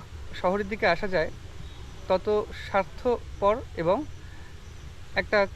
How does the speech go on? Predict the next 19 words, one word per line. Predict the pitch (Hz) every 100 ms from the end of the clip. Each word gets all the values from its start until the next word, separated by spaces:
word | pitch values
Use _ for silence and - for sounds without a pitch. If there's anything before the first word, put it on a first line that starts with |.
| - - - - 214
জটিল | 208 226 214 -
হৃদয়ের | 190 190 190 - 160
বা |
জটিল | 170 180 196 190
মনের | 175 170 170
মানুষ | 156 -
হয়ে | 170 147
ওঠে। | - - - - - - - - - - - - - - - - - - - 185
তো |
এই | 190 226
ছিল | - 220
আজকের | 185 180 185
অভিজ্ঞতা। | 170 175 170 254 - - - - - - - -
ভালো | 185 196
লাগলে | 190 180 214 294 - - - - -
লাইক | 165 165 165
এবং | 170 165 160 - - - -
শেয়ার | 165 151
করবেন | 160 147 190